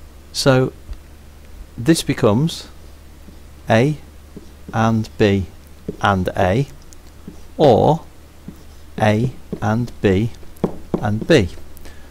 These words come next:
So we've taken that part and we've multiplied it by that, and we've multiplied it by that. So this follows factorising in maths, the same kind of idea, multiplying out brackets. If we had a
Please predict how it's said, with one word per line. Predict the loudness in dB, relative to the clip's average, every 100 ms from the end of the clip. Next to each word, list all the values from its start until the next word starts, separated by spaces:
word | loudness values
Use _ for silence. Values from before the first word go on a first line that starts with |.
| -16
So | -6 -4
we've | -2
taken | 2 2 2 2
that | 2 0
part | -2 0 0 -2 -8 -20 -20 -20 -20 -14
and | -6 -4
we've | -4 0
multiplied | -2 -2 -2 0 0
it |
by | 0 2
that, | 4 4 0 -14 -18 -18 -18 -18 -16 -4
and | 0 0
we've | 0
multiplied | -2 -2 -6 -4
it | -2
by | 2
that. | 4 2 0 -12 -10 -10 -10 -10 -10 -4
So | -2
this | 2
follows | 4 8 8 6 2 -4 -8 -16 -18 -20 -20 -20 -20 -12
factorising | -6 -6 -4 0 2 4 2 0 0
in | 2
maths, | 2 0 -4 -4 -6
the | -6
same | 0 2 2 2 0
kind | 2 2 4
of |
idea, | 2 2 2 0 0 -4 0
multiplying | 2 4 2 -4 -2 0 2
out | 0 0
brackets. | -2 0 -4 -6 -4 -6 -6 -14 -20 -18 -18 -18 -16 -14 -14 -14 -14 -16 -18 -18 -18 -18 -18 -18 -20 -18 -18 -10
If | 0
we | 4 4
had | 6
a | 6 8 6 4